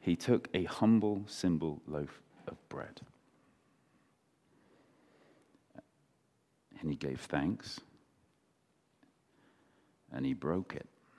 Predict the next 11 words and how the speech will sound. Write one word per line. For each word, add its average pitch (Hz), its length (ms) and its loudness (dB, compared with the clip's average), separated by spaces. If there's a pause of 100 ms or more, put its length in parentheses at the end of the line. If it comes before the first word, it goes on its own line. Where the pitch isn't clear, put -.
(4000)
And 76 120 -4
he 69 60 -2
said, 71 260 -2 (100)
"Take - 320 -4
it 113 140 -2 (1800)
and - 200 -6
eat 80 220 -8
it. - 160 -8 (1400)
This, - 540 0 (1120)
my 80 240 -2
body, - 480 -4